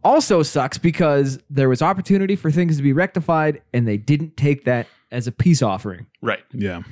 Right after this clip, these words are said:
Speaker 2: 'Cause in the end, it's just beer.
Speaker 1: Right.
Speaker 2: Yeah.
Speaker 1: Exactly.
Speaker 2: Yeah.
Speaker 1: Exactly. And it was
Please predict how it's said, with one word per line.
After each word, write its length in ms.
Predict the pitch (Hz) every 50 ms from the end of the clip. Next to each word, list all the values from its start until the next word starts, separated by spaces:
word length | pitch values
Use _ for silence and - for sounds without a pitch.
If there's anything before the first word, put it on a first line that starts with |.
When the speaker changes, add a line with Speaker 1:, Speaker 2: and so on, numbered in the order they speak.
| - - - _ -
Speaker 2:
'Cause 140 | 135 120 123
in 100 | 143 139
the 200 | 139 135 131 127
end, 120 | 120 110 104
it's 100 | 101 -
just 260 | - - 98 - _
beer. 160 | - - - - _ _ _ _ _ _ _ _ _ _ _ _ -
Speaker 1:
Right. 300 | 143 151 143 - - - _ _ _ _ - -
Speaker 2:
Yeah. 100 | 104 160
Speaker 1:
Exactly. 440 | 156 156 165 117 98 - 101 - _ -
Speaker 2:
Yeah. 220 | - 98 85 - _ _ -
Speaker 1:
Exactly. 480 | - 147 139 156 131 107 - 98 98 98 _ -
And 180 | 170 165 160 165
it 60 | 170
was 280 | 165 156 156 151 151